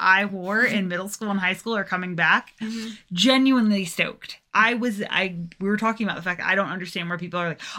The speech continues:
Speaker 1: "Oh my God, I can't believe that's coming in." Bitch, I am stoked. I get to, like, refresh my closet with all of my, like, favorite styles.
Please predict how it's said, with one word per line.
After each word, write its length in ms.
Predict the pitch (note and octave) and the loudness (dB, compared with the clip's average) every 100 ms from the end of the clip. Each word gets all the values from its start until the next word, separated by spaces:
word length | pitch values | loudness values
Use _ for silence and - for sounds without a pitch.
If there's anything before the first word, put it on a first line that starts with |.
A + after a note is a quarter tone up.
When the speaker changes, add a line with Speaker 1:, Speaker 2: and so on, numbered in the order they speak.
| - | -4
Speaker 1:
"Oh 100 | F4 | 0
my 140 | C5 - | 0 2
God, 200 | D4 G4 | 2 2
I 60 | |
can't 160 | C#4+ C#4+ | 0 -2
believe 160 | D#4 D#4 | -4 -6
that's 160 | D4+ | -6
coming 200 | - C#4 | 0 2
in." 80 | F3+ - _ | 2 -4 _
Bitch, 440 | B3+ D#4 D#4+ - - _ | -4 0 0 -2 -4 _
I 200 | - A#3+ | -2 0
am 180 | C#4+ A3+ | 2 2
stoked. 680 | E3 - - - G3+ F3+ E3 | 0 -6 -10 -8 -4 -4 -4
I 140 | F3+ G#3+ | -2 0
get 120 | C4+ | -2
to, 60 | D4 | 0
like, 180 | B3+ F3 | -2 -2
refresh 540 | F3+ - F3 F3+ - | -6 -6 -4 -2 -2
my 140 | F#3+ | -4
closet 420 | F3+ E3+ F3+ G3 G3+ | -4 -2 -2 -2 -6
with 140 | F#3+ | -8
all 360 | - E3 F3+ F#3 | -6 -6 -4 -6
of 80 | |
my, 300 | F3 E3 E3+ - | -6 -6 -8 -10
like, 300 | F3+ D#3 D#3 _ _ _ - | -6 -6 -8 _ _ _ -2
favorite 420 | E3+ F3+ F#3 - | -2 -2 -4 -6
styles. 640 | - D#3+ F3+ G#3 B3 - | -4 -2 0 0 -4 -8